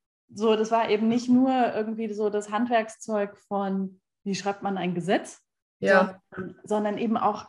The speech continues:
Speaker 1: alles drumherum. <laughs> Und, und das fand ich, ähm, das fand ich toll. Also insofern habe ich da sicherlich viele Impulse, sowohl theoretisch als auch von der coolen Truppe an Studis, ähm, mitbekommen, weil wir so aus aller Herren,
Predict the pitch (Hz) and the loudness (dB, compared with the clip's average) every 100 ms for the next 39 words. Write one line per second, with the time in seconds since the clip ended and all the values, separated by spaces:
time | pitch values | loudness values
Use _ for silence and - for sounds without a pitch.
0 | - 180 233 - 208 233 220 247 180 175 | -2 2 2 0 0 4 6 4 2 0
1 | - 196 202 294 - 247 226 - - _ | -4 -6 2 2 4 2 2 -2 -14 _
2 | _ - 202 214 240 220 214 220 - 202 | _ -2 0 2 0 2 2 0 -2 -2
3 | 202 196 190 190 208 202 185 - 175 165 | 0 0 -2 -2 -4 -4 -8 -6 -4 -2
4 | 185 196 196 208 240 226 247 - 202 214 | -2 -2 -2 0 0 0 -2 -2 -2 -2
5 | 240 214 202 - 240 240 202 180 214 240 | -2 -2 -4 -4 -4 -2 -4 -4 0 0
6 | 214 196 190 202 202 202 180 190 320 302 | -2 -4 -2 0 0 0 0 0 -2 -6
7 | - 202 226 214 - _ _ _ 208 208 | -2 -2 -2 -6 -8 _ _ _ 0 2
8 | 202 226 220 214 202 - 214 214 196 180 | 0 2 2 2 -2 -2 -2 0 -2 0
9 | 180 180 254 196 151 - - 175 170 170 | 0 2 2 2 -2 -10 -8 -6 -6 -8
10 | 165 - 175 175 _ 175 - 170 196 208 | -10 -8 -8 -8 _ -10 -8 -6 -4 -4
11 | 185 185 180 196 170 175 - 180 185 180 | -4 -4 -4 -6 -6 -6 -8 -4 -4 -6
12 | 180 190 180 180 175 | -6 -6 -6 -6 -6